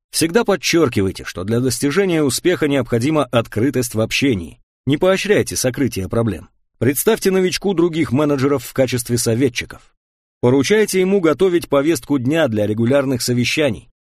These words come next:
Это поможет ему структурировать собственные мысли. Внушение уверенности. Новички, не внушающие уверенность своей команде, не наполняют ее энергией. Истеричное, надменное или неуверенное поведение способно оттолкнуть окружающих.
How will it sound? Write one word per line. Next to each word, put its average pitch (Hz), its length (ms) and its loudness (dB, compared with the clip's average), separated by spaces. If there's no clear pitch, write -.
Это 120 160 0
поможет 123 460 0
ему 131 240 0
структурировать 131 720 0
собственные 120 640 0
мысли. 123 400 -2
Внушение 208 920 2
уверенности. 151 920 2
Новички, 143 500 2
не 127 80 4
внушающие 131 720 0
уверенность 123 580 0
своей 113 320 0
команде, 123 600 -2
не 113 140 2
наполняют 143 580 0
ее 135 280 2
энергией. 127 600 -2
Истеричное, 147 760 2
надменное 139 600 2
или 180 260 0
неуверенное 147 720 0
поведение 117 680 0
способно 156 540 0
оттолкнуть 123 840 -2
окружающих. 107 880 -4